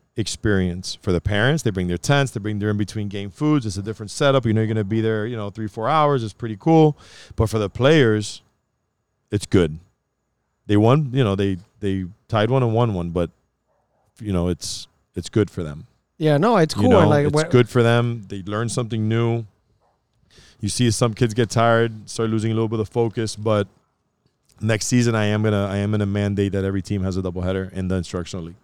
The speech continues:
Speaker 2: Look, when I, when I played at Pacual, um, I remember, um, playing a game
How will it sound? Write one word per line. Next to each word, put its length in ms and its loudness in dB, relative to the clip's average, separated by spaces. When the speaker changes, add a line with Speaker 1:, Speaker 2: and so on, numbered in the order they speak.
Speaker 2:
Look, 120 -10
when 100 -4
I, 120 0
when 200 -4
I 120 0
played 240 0
at 120 -2
Pacual, 580 2
um, 500 -2
I 100 -2
remember, 580 2
um, 560 2
playing 260 4
a 60 2
game 460 0